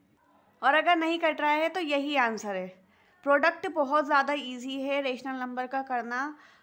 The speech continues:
बहुत ज़्यादा, क्योंकि इसमें, अ, ना एलसीएम लेना होता है, ना ही डिनोमिनेटर को सेम करना होता है, इसलिए सबसे ज़्यादा ईजी यही है। नेक्स्ट है, थ्री upon ten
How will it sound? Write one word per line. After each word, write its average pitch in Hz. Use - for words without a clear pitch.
बहुत 240
ज़्यादा, 208
क्योंकि 262
इसमें, 311
अ, 233
ना 247
एलसीएम 247
लेना 254
होता 269
है, 302
ना 277
ही 240
डिनोमिनेटर 226
को 233
सेम 214
करना 233
होता 262
है, 294
इसलिए 277
सबसे 269
ज़्यादा 247
ईजी 247
यही 233
है। 180
नेक्स्ट 277
है, 349
थ्री 311
upon 269
ten 262